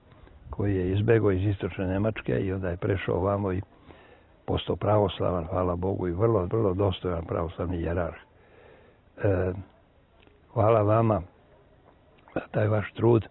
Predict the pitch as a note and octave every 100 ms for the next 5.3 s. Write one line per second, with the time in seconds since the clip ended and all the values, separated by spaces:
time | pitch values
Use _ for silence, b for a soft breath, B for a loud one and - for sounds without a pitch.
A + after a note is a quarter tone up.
0 | - b b b _ _ _ _ - A#2+
1 | G#2 A#2+ B2 - C#3+ B2 - G#2 A#2 B2
2 | C3+ A#2+ G#2 G#2 G#2+ G#2+ B2+ B2 A#2 G#2+
3 | G#2+ B2 A#2+ A2 - G#2+ B B B B
4 | - A#2 B2+ A#2 B2 C3 A2 G#2 G#2 A#2
5 | A2+ F#2+